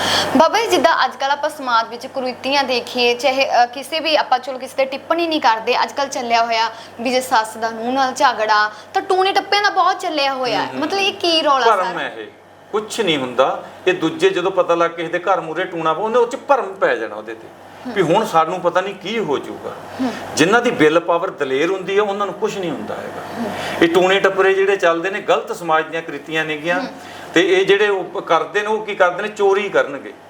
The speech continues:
Speaker 1: ਹਮ।
Speaker 2: ਕੁੰਡਾ ਬੰਦ ਕਰਕੇ ਦੱਸਣਗੇ ਕਿਸੇ ਨੂੰ।
Speaker 1: ਹਮ।
Speaker 2: ਤੇ ਇਹ ਕੀ ਹੁੰਦਾ, ਇਹ ਈਰਖਾ ਹੀ ਹੁੰਦੀ ਹੈ ਵਿੱਚ,
Speaker 1: ਹਮ।
Speaker 2: ਨੂੰਹ ਦੀ ਸੱਸ ਪ੍ਰਤੀ, ਸੱਸ ਦੀ ਨੂੰਹ ਪ੍ਰਤੀ।
Speaker 1: ਹਮ।
Speaker 2: ਉਹ ਜਿਹੜੀ ਈਰਖਾ ਜਾਂਦੀ ਹੈ, ਈਰਖਾ ਉਹਨਾਂ ਕੋਲ ਲੈ ਜਾਂਦੀ ਹੈ।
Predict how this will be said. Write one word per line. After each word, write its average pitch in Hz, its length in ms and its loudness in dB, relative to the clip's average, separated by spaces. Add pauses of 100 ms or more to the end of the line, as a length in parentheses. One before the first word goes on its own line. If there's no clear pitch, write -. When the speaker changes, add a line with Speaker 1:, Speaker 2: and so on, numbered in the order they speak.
(120)
Speaker 1:
ਹਮ। 240 80 -10 (120)
Speaker 2:
ਕੁੰਡਾ 170 280 4
ਬੰਦ 156 260 2
ਕਰਕੇ 160 340 0
ਦੱਸਣਗੇ 135 460 -6
ਕਿਸੇ 110 260 -8
ਨੂੰ। 101 80 -12 (320)
Speaker 1:
ਹਮ। 233 40 -8 (120)
Speaker 2:
ਤੇ 214 240 4
ਇਹ 269 80 2
ਕੀ 262 140 2
ਹੁੰਦਾ, 220 240 2
ਇਹ 262 380 0
ਈਰਖਾ 220 360 2
ਹੀ 190 140 -2
ਹੁੰਦੀ 123 340 -10
ਹੈ 104 40 -6
ਵਿੱਚ, 101 180 -12 (280)
Speaker 1:
ਹਮ। 240 60 -12 (180)
Speaker 2:
ਨੂੰਹ 156 200 4
ਦੀ 160 200 0
ਸੱਸ 135 240 2
ਪ੍ਰਤੀ, 143 360 -2
ਸੱਸ 135 280 0
ਦੀ 135 160 -6
ਨੂੰਹ 147 220 -4
ਪ੍ਰਤੀ। 139 400 -2 (280)
Speaker 1:
ਹਮ। 240 100 -8
Speaker 2:
ਉਹ 214 100 6
ਜਿਹੜੀ 220 460 2
ਈਰਖਾ 214 340 4
ਜਾਂਦੀ 202 260 0
ਹੈ, 247 60 2
ਈਰਖਾ 208 460 0
ਉਹਨਾਂ 214 260 2
ਕੋਲ 180 140 -2
ਲੈ 151 160 4
ਜਾਂਦੀ 170 360 -2
ਹੈ। 196 220 2